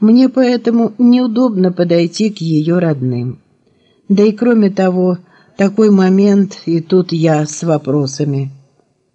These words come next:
"А что за вопросы?" "По поводу её смерти я ничего не знаю. В тот день мы не виделись. Меня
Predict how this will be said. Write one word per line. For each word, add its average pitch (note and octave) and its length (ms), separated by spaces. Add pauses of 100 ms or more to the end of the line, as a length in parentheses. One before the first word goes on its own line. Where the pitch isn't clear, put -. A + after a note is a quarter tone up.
(540)
"А E3+ 260
что - 360
за E3 140
вопросы?" D3 680 (960)
"По F#3 80
поводу G3+ 460
её G3+ 360
смерти G#3 580
я E3 240
ничего D#3 480
не E3 120
знаю. B2+ 480 (800)
В - 100
тот G#3+ 240
день A3 240
мы G#3+ 160
не G#3+ 160
виделись. C#3 680 (340)
Меня F#3 540